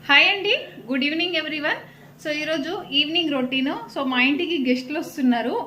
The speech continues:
ఈ గెస్టులు కూడా ఎప్పుడు రారనమాట. ఒక త్రీ ఫోర్ ఇయర్స్ బ్యాక్ ఎప్పుడో వచ్చారు. ఎందుకు రారు, వాళ్ళకి మాకు పడదా, మాకు వాళ్ళకి ఏమైనా గొడవలు ఉన్నాయి, ఎందుకు రారు అనేది వీడియోలో చూపిస్తాను.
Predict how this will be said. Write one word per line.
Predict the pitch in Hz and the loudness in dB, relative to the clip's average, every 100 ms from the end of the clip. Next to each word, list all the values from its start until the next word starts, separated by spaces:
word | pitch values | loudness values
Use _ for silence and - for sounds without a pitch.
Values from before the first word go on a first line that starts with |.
| 254 | -2
ఈ | 269 269 | -2 0
గెస్టులు | 285 320 320 320 | -2 -4 -6 -4
కూడా | 320 311 | -2 -2
ఎప్పుడు | 247 320 330 | -2 -4 -2
రారనమాట. | 233 233 254 240 220 220 392 - - - - | 0 2 2 0 -2 -4 -4 -4 -14 -20 -6
ఒక | 311 330 | -2 0
త్రీ | 294 | 0
ఫోర్ | 311 277 | 0 0
ఇయర్స్ | 285 320 269 | 0 -2 0
బ్యాక్ | 277 277 | 0 0
ఎప్పుడో | 254 285 254 | -4 -2 -2
వచ్చారు. | - 269 294 | -2 -2 0
ఎందుకు | 247 285 302 | 0 0 2
రారు, | 262 254 262 247 220 | 2 2 0 -4 -2
వాళ్ళకి | 226 262 311 247 | 0 0 2 0
మాకు | 247 311 | 0 -2
పడదా, | 240 233 226 220 226 | -2 0 -2 -2 -4
మాకు | 226 | -4
వాళ్ళకి | 240 240 233 | -4 -6 -8
ఏమైనా | 220 254 | -4 -4
గొడవలు | 226 220 226 | -2 -4 -4
ఉన్నాయి, | 220 208 | -6 -6
ఎందుకు | 233 277 277 | -4 0 2
రారు | 240 240 | 2 0
అనేది | 240 254 | 0 0
వీడియోలో | 226 220 214 208 | -2 -4 -6 -8
చూపిస్తాను. | 202 208 - 214 214 | -8 -10 -6 -6 -4